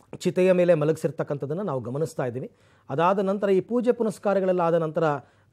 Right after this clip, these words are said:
ದೇಹದ ಮೇಲೆ ಕಟ್ಟಿಗೆಯನ್ನು ಜೋಡಿಸಿ ಅಂತಿಮವಾಗಿ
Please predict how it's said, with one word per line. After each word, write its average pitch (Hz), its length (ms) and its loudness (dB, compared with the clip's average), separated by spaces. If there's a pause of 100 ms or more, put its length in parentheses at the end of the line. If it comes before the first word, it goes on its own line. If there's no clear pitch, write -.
ದೇಹದ 165 280 4
ಮೇಲೆ 151 240 0
ಕಟ್ಟಿಗೆಯನ್ನು 151 560 -2
ಜೋಡಿಸಿ 156 560 -2 (320)
ಅಂತಿಮವಾಗಿ 180 840 0